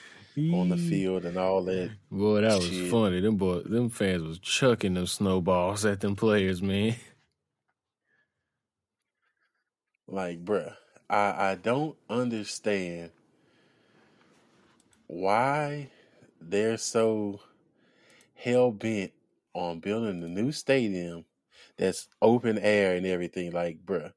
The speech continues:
Speaker 1: It makes no
Speaker 2: y'all
Speaker 1: sense.
Speaker 2: had inclement weather and y'all try to make it such a big thing. Like, "Oh, but that's, you know, football, blah, blah."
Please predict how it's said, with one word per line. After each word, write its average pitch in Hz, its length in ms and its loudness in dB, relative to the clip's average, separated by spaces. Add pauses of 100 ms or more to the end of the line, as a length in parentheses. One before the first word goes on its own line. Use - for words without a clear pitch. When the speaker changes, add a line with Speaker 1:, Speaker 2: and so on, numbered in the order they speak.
(140)
Speaker 1:
It 110 120 -8
makes 101 300 -2
no 156 200 -8
Speaker 2:
y'all 139 340 4
Speaker 1:
sense. 131 120 -4
Speaker 2:
had 127 200 0
inclement 120 460 0
weather 110 240 6
and 98 140 2
y'all 107 240 6
try 120 200 0
to 98 100 2
make 104 260 -2
it 98 100 -6
such 117 300 -2
a 107 60 0
big 104 280 -2
thing. 123 240 -2
Like, 117 160 2
"Oh, 202 240 0
but 165 180 -8
that's, 208 360 0
you 202 460 4
know, 196 60 -2
football, 226 720 4
blah, 220 300 -4
blah." 196 420 6